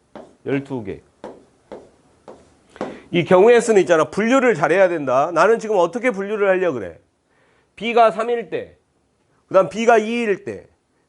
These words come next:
B가 일일 때, B가 영일 때 차근차근 구해나가려고 하잖아. 지금 나는 분류 방향을 B를 기준으로 분류를 하려고 하고 있어. 자, 두 번째,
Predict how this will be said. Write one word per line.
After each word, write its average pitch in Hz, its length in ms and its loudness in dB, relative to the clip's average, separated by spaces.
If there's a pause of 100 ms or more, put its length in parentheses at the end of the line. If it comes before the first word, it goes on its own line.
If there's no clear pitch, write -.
B가 226 340 2
일일 208 380 -4
때, 107 280 -8 (260)
B가 220 320 2
영일 208 340 0
때 107 260 -10
차근차근 240 520 -2
구해나가려고 185 580 0
하잖아. 131 560 -2 (540)
지금 202 300 0
나는 185 260 2
분류 214 260 -6
방향을 208 720 0 (300)
B를 254 320 0
기준으로 208 800 2
분류를 190 340 -2
하려고 180 320 0
하고 165 200 -4
있어. 82 300 -16 (680)
자, 143 220 0
두 202 140 -8
번째, 202 640 -2